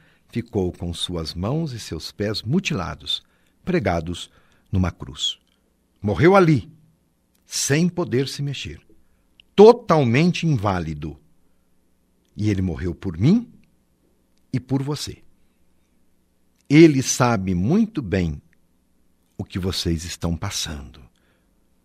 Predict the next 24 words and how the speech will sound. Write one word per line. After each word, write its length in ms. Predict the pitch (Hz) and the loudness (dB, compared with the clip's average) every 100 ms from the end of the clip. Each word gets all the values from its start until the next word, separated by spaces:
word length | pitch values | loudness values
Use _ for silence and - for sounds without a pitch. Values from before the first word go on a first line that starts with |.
| _ _ _ _ _ _ _ - | _ _ _ _ _ _ _ -12
É 80 | 101 | -8
para 300 | 110 107 101 | -4 0 4
ele 400 | 135 110 76 - _ _ _ _ _ _ _ | 4 2 -4 -12 _ _ _ _ _ _ _
que 80 | 101 | -6
vocês 400 | 95 - 98 85 | -4 -2 -2 -2
devem 320 | 95 87 92 | -2 -2 -2
olhar. 400 | 92 80 73 - _ _ _ _ _ _ _ _ _ _ | -2 -4 -8 -14 _ _ _ _ _ _ _ _ _ _
É 100 | 101 | -4
nele 520 | 95 110 135 95 76 - _ _ _ _ _ _ _ | 0 4 4 2 -6 -14 _ _ _ _ _ _ _
que 120 | - | -6
devem 400 | 95 104 95 92 | -2 0 0 -2
crer. 340 | 87 87 71 - _ _ _ _ _ _ - - - - _ | -2 -6 -8 -12 _ _ _ _ _ _ -20 -20 -20 -20 _
Ele 280 | 135 127 123 | 4 6 6
entende 880 | 123 117 110 - 123 110 92 87 - - _ _ _ _ | 6 6 2 6 6 6 4 0 -4 -12 _ _ _ _
o 100 | 95 | -12
que 160 | - 120 | -2 0
vocês 680 | 95 95 - 117 135 123 - | 0 0 2 2 2 -2 -6
estão 440 | 107 - 104 90 82 _ _ _ | -8 -6 -4 -4 -4 _ _ _
passando. 560 | - 87 - 71 60 - _ _ - _ _ _ _ _ _ _ _ _ _ _ - | -10 -10 -10 -12 -18 -20 _ _ -20 _ _ _ _ _ _ _ _ _ _ _ -12
E 60 | 151 | 0
terminou 480 | 196 190 196 156 | 4 4 4 2
assim 280 | 147 - 113 | 0 -2 -4
a 40 | 117 | -4
história. 420 | - 71 67 | -6 -10 -12